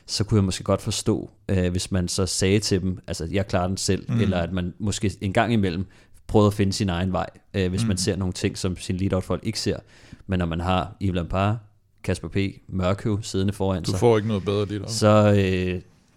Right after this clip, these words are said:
Speaker 1: ja, altså, de, det er jo ikke sådan, at de leverer ham. Øh, altså, de, de, de tager, laver ikke toget, i hvert fald ikke her i Ungarn. Han
Speaker 2: Mm.
Speaker 1: fik de ikke sådan rigtig fronten, men stadig, vi har bare set så mange gange, Mørkøv, han finder vejen, øh, på en eller anden måde, ikke?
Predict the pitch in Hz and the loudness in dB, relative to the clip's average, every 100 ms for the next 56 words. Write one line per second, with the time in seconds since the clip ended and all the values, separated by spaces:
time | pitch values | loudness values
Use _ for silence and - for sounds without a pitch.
0 | 85 95 107 95 104 107 113 101 110 123 | -2 2 2 2 0 0 0 2 2 2
1 | - 117 107 107 98 90 123 - 117 101 | 0 -2 0 0 0 0 0 0 -2 -2
2 | 98 _ - 95 87 85 80 - 104 98 | -6 _ -4 -2 0 -2 -4 -4 -4 -2
3 | 101 - 101 - 95 95 101 104 139 - | -4 -2 -4 0 0 2 4 4 0 0
4 | 120 87 117 - 98 95 107 107 120 101 | 0 0 -2 -4 -4 -2 0 2 4 2
5 | 95 101 98 - - 110 104 101 107 101 | 2 0 -2 -4 -6 -2 0 0 2 0
6 | - 104 92 98 101 - 98 - 110 95 | 0 -4 -2 -4 -6 -4 -4 -2 -2 -2
7 | - 98 98 117 117 - - - - 98 | -2 0 4 4 2 -8 -20 -10 0 2
8 | 82 - 127 113 120 104 98 95 92 95 | 2 2 2 2 0 2 0 0 -2 -2
9 | 98 - 101 90 92 95 95 - 110 95 | -4 -4 0 2 2 2 0 0 0 0
10 | 92 87 92 110 - - 95 90 87 87 | 0 0 -4 -6 -8 -2 0 0 -2 -4
11 | - 98 92 92 92 95 107 123 | 0 2 2 2 2 4 2 0